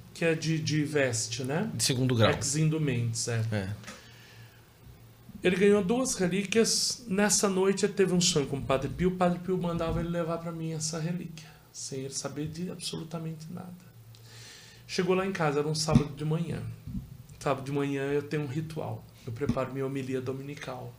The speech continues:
Speaker 2: Sim,
Speaker 1: Eu
Speaker 2: sim.
Speaker 1: detesto que alguém me interrompa
Speaker 2: Ainda bem que eu não liguei
Speaker 1: neste
Speaker 2: sábado.
Speaker 1: momento.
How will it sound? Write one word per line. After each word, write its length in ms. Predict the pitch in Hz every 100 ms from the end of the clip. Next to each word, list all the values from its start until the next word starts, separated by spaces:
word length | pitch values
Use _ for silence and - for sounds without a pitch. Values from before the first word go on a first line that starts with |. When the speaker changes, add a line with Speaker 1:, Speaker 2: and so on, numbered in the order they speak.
| -
Speaker 2:
Sim, 320 | - 110 101
Speaker 1:
Eu 100 | 143
Speaker 2:
sim. 60 | 117
Speaker 1:
detesto 920 | 135 - - 156 143 151 - - 160
que 120 | 160
alguém 380 | 151 139 135 139
me 340 | 135 139 139 - - - -
interrompa 600 | 147 135 165 135 127 131 123
Speaker 2:
Ainda 300 | 113 135 127
bem 180 | 127
que 100 | 123
eu 60 | 143
não 120 | 147
liguei 340 | 160 143 139 147
Speaker 1:
neste 160 | 151
Speaker 2:
sábado. 260 | 151 143 160
Speaker 1:
momento. 540 | 156 135 117 113 -